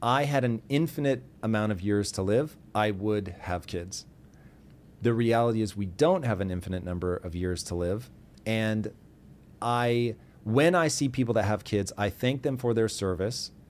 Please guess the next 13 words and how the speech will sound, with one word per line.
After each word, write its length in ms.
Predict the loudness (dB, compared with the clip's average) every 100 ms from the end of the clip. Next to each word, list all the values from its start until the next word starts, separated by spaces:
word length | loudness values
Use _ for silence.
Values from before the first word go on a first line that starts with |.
| -20 -20 -20 -20 -20 -6 0
Completely 500 | 0 2 2 2 0
unironically, 840 | 2 0 2 0 -2 -2 -2 -2
the 80 | -4
same 300 | 2 2 4
way 160 | 4 2
that 120 | 2
I 120 | 0
thank 240 | -2 -4
people 280 | -2 -2 -2
in 60 | -2
the 80 | -2
military, 580 | -4 -4 -6 -10 -10 -8 -2
because 320 | 2 2